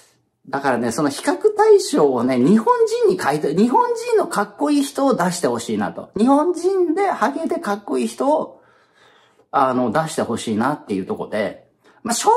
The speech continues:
直、正直、竹野内さんも、竹野内さんも今、ズラ被ってますけど、いや、ズラ取ると、ダサいですから。これ、申し訳ない。いや、もう本当に申し訳ないですけど、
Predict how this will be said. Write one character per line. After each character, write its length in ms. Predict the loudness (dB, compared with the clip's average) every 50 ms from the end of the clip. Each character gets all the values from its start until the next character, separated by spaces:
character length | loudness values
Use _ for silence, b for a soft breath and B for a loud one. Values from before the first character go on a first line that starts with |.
| 6 4 4 6 6 6 4 4 2 -4 -6
直、 300 | -8 -8 -10 -10 -20 _ _ _ _ _ _ _ _ _ _
正 340 | -10 -8 -6 -2 0 2 4 6 6 6 4 2 -4 -4 -4
直、 100 | -4 -4
竹 260 | -2 -2 2 2 4
野 100 | 4 4
内 80 | 2 0
さ 120 | 0 -2
ん 100 | -2 -2
も、 440 | -2 -2 -2 -2 -4 -8 -18 -20 _ _ _ _ _ b b b b b _
竹 220 | -8 -4 0 2 2
野 120 | 2 4
内 120 | 2 2
さ 120 | 2 2 2
ん 60 | 2
も 60 | 2
今、 220 | 2 4 2 2 0
ズ 160 | 0 0 0
ラ 80 | 2
被 100 | 2 0 -2 -2
っ 40 | -2
て 100 | -2 -2
ま 100 | -4 -4
す 60 | -4 -6
け 80 | -6
ど、 440 | -4 -2 -2 -2 -4 -6 -12 _ b b b b b b b b
い 60 | -4
や、 60 | -4
ズ 180 | -4 0 2 4
ラ 140 | 4 2 2
取 200 | 4 4 4 4
る 60 | 4
と、 400 | 2 0 0 0 -6 -10 -18 _ _ _ _ _ _ _ -4
ダ 180 | 2 2 2
サ 200 | 2 2 4 6
い 80 | 6 6
で 60 | 4
す 100 | 2 -2
か 80 | -4 -4
ら。 160 | -4 -6 -12 -18 _ _ _ _ _ _ _ _ _ _ _ _ _ _ _ _ _ _
こ 120 | -2 -2 0
れ、 60 | 2
申 200 | 2 2 2 2
し 80 | 2
訳 180 | 0 0 2 2
な 160 | 0 0 -2
い。 260 | -6 -12 -16 -18 -20 _ _ _ _ _ _ _ _ _ _ _ _ _ _ _ _ _ _ _ _ _ _ _ -20 -20 _ _ _ _ _ _ _ _ B B B B 0
い 40 |
や、 80 | 0 0 B B -4 B
も 100 | 4 6
う 40 | 6
本 300 | 6 4 0 -4 -4 -2
当 80 | -2
に 60 | 0 2
申 160 | 2 2 4
し 40 | 2
訳 120 | 2 2
な 80 | 2 0
い 0 | 0
で 40 | 0
す 40 | 0
け 80 | 0
ど、 400 | 2 2 2 2 0 -2 -6 b